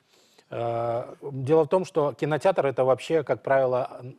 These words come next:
одна киноустановка, но если это многозальник там, или несколько залов, то есть там может быть и две, и три. Вот. Но, э, в принципе, э, у нас как бы есть ещё понятие цифровые установки, есть понятие как бы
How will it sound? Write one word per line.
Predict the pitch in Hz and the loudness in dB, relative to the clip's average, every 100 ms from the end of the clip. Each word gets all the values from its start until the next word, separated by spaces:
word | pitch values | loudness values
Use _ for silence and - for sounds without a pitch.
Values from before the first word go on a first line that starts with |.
| - | -6
одна | 123 123 127 | -4 0 0
киноустановка, | 92 101 107 104 131 143 220 - 113 | 0 -6 -10 -10 -8 -4 -4 -6 -6
но | 123 | -6
если | 123 127 | -4 -6
это | 113 113 | -6 -8
многозальник | 110 113 120 117 175 170 139 | -8 -8 -6 -4 -2 -4 -6
там, | 117 101 | -10 -10
или | 98 101 | -10 -12
несколько | 110 - 104 - | -12 -12 -14 -12
залов, | 110 151 170 123 | -8 -6 -6 -8
то | 113 | -12
есть | 101 | -14
там | 113 | -14
может | 113 110 | -12 -12
быть | 101 107 107 | -12 -12 -14
и | |
две, | 101 160 143 | -12 -10 -10
и | |
три. | 107 107 - _ - - - _ | -12 -16 -18 _ -20 -20 -20 _
Вот. | - 95 90 85 - | -10 -10 -8 -12 -16
Но, | - 123 156 151 | -10 -2 -2 -2
э, | - 120 | -4 -8
в | - | -6
принципе, | - 190 185 143 120 113 107 101 | -4 -4 -2 -4 -2 -2 -2 -6
э, | - 107 107 | -10 -10 -10
у | 104 107 | -10 -10
нас | 120 151 156 - - | -6 -4 -6 -8 -12
как | 110 | -10
бы | 107 113 120 | -6 -6 -6
есть | 120 135 - | -6 -6 -6
ещё | 123 123 | -6 -4
понятие | 123 120 110 117 | -2 -4 -6 -8
цифровые | - 107 123 139 180 196 190 - _ - | -10 -6 -2 0 2 0 -2 -8 _ -18
установки, | - 143 - 151 156 139 120 | -12 -6 -4 -2 -2 -4 -4
есть | 120 113 | -2 -2
понятие | - 117 113 104 113 | -4 -4 -4 -4 -6
как | 98 104 | -8 -8
бы | 101 104 | -6 -8